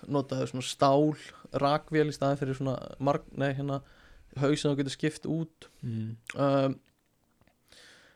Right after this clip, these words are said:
Speaker 1: eh, og svo er, þú veist,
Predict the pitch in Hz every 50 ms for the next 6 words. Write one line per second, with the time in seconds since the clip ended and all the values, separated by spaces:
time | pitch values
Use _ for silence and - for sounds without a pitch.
0 | _ _ - 113 98 90 92 92 87 82 90 90 92 90 92 78 - - - -
1 | - _ _ _ _ _ - - - 143 139 139 139 135 135 135 131 127 - -
2 | - 147 143 139 135 135 - - 139 135 131 127 131 - - -